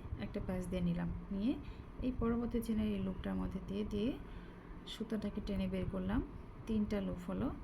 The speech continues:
এরপর প্রথম যে দুইটা লুপ, সেই দুইটা লুপের মধ্যে দিয়ে এই সুতাটাকে নিয়ে আসলাম, নিয়ে এরপর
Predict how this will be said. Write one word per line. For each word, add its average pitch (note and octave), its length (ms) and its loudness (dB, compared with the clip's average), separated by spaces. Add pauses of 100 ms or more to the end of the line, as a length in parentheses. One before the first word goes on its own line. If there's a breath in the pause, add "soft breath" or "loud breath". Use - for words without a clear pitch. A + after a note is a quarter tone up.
(580 loud breath)
এরপর G#3 220 2 (140)
প্রথম A#3 260 6 (100)
যে C4 140 6
দুইটা A3 280 6
লুপ, B3+ 140 2 (140)
সেই C4+ 200 2
দুইটা A#3+ 240 4
লুপের A3+ 300 4
মধ্যে F#3+ 220 2 (100)
দিয়ে A3 180 4 (880 loud breath)
এই A3 80 2 (520)
সুতাটাকে G#3 540 0
নিয়ে F3+ 180 0
আসলাম, F3 260 0 (460)
নিয়ে A3+ 220 6 (200)
এরপর A#3 220 6